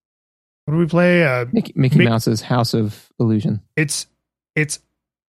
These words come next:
Speaker 1: Castle of Illusions. No, World of Illusion starring
Speaker 2: Yes.
Speaker 1: Mickey Mouse and Donald Duck. See, that one's a mouthful.
Speaker 2: Yeah, yeah, yeah, yeah, yeah.
Speaker 1: <laughs> Um, but yeah, so, uh, in that game, you know, like, you change them and,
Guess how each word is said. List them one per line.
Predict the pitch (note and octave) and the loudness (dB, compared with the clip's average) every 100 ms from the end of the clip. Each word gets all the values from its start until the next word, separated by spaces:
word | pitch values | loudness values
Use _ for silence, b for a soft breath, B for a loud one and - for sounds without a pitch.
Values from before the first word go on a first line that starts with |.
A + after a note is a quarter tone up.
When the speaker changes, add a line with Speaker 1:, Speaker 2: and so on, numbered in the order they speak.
| _ - B B D3+ - _ - | _ -20 B B -10 -10 _ -18
Speaker 1:
Castle | - - F#3 F#3+ - G3 G3 F#3+ - _ - | -14 -6 0 0 2 2 2 0 -4 _ -2
of | D#3+ D#3+ | 0 0
Illusions. | D3+ D#3 D3+ D3 D3+ D3+ D3 D3+ C#3+ C#3 C3+ - - - _ | 0 0 0 0 0 0 -2 -2 -2 -6 -6 -8 -10 -14 _
No, | G3+ D#3 | -2 0
World | B2+ D#3 A#3 B3+ | 0 2 2 2
of | A3+ | 2
Illusion | G3 F#3 D#3 D#3+ | 4 4 2 0
starring | - F3 D#3+ D#3 | 0 2 2 4
Speaker 2:
Yes. | C#3 B2+ | 4 4
Speaker 1:
Mickey | D#3+ | 2
Mouse | C3+ C3+ C#3+ | 2 0 -2
and | C3+ | -2
Donald | C3+ C3 | -2 -2
Duck. | A#2+ A#2+ | -4 -8
See, | - D3 | -4 0
that | D#3+ G#3+ | 2 4
one's | F3 C#3+ | 2 2
a | B2+ | 0
mouthful. | A#2+ A#2 - - - b b b - | -2 -6 -8 -16 -18 b b b -2
Speaker 2:
Yeah, | B2+ | 2
yeah, | B2 A#2+ | 4 4
yeah, | B2 A#2+ | 2 2
yeah, | A#2+ A#2+ | 2 4
yeah. | A#2 A2+ | 2 0
Speaker 1:
<laughs> | - _ b b b | -2 _ b b b
Um, | E3+ D#3+ C#3+ A#2+ A2+ _ _ - | 2 2 2 -4 -10 _ _ 0
but | |
yeah, | F3 C#3 | 2 2
so, | D#3 D#3+ D3 C3 | 2 2 2 0
uh, | C#3+ C3 B2 | 0 0 0
in | D#3 | 0
that | F3 - | 0 2
game, | E3 D3+ | 0 0
you | C3+ | 0
know, | C3 | -2
like, | B2+ A#2 _ _ | -4 -6 _ _
you | - B2 A#2+ - | -4 -4 -4 -4
change | - C#4+ G#3+ D3 | -2 0 0 0
them | D#3 C#3 C3 A#2+ A2+ | 0 0 -4 -10 -10
and, | A#2+ A#2 A#2 | -10 -12 -14